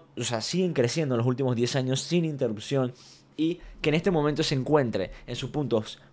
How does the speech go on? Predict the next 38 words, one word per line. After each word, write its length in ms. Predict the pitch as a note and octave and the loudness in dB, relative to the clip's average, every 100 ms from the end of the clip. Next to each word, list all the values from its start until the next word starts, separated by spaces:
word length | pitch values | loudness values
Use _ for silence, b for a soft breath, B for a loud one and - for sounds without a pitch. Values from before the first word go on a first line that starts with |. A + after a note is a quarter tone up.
| A2+ | 2
más 260 | D#3+ G3 | 4 4
mínimos 380 | F3 E3 D#3 D3+ | 2 2 4 4
históricos 600 | C#3 - D3+ A#2 A#2 - B B | 4 0 -2 -2 -8 -12 B B
es 80 | F3 | -2
un 140 | F#3+ | -2
punto 400 | F3 F#3 E3+ - - | -2 -2 -2 -2 -6
muy, 340 | D3 F#3+ G#3+ | -6 2 2
pero 200 | F#3 D#3+ | 4 0
muy 120 | C#3+ | 0
interesante. 440 | D3+ C3 C#3 B2 A2 | 0 -2 -2 -4 -2
¿Por 180 | A2+ | -4
qué? 220 | A#2+ B2+ E2+ B B | 0 -2 -2 B B
Porque 180 | C#3 D3 | -4 -2
muchas 300 | E3 F3+ F#3+ | -2 -2 0
personas 320 | C#3 C#3+ C#3+ | 0 0 0
dicen, 320 | C#3+ C3+ A2 | 0 -2 -4
"Adobe 300 | - C3 C3 | 0 2 4
es 40 | D#3 | 4
una 160 | C#3 | 4
gran 220 | C3 B2+ B2 | 4 4 2
empresa, 420 | A#2 B2 A2+ G2 | 2 0 0 -2
pero 140 | G#2 | -2
siempre 320 | G#2+ C3 A#2 | 0 0 2
está 240 | A#2 - G#2 | 2 2 6
cara". 320 | A2+ F#2 E2+ B B | 8 6 4 B B
Y 80 | A#2+ | 4
ahora 280 | D3 F3 G3 | 6 6 4
que 80 | D3+ | 0
está 340 | C#3 D3+ A2 B | 0 0 -2 B
en 120 | - B2+ | -6 -4
sus 120 | C3+ | -2
mínimos 360 | C#3+ E3 D#3 | -2 0 2
históricos, 560 | C3 D3 C#3 C3+ C#3+ - | 2 4 4 4 -2 0
ahora 220 | A2+ B2 | 2 2
nadie 200 | C3 C#3 | 4 2
la 120 | C3 A2 | 2 2
quiere 260 | A#2+ A2 | 4 4
ver, 220 | B2 A2+ | 6 4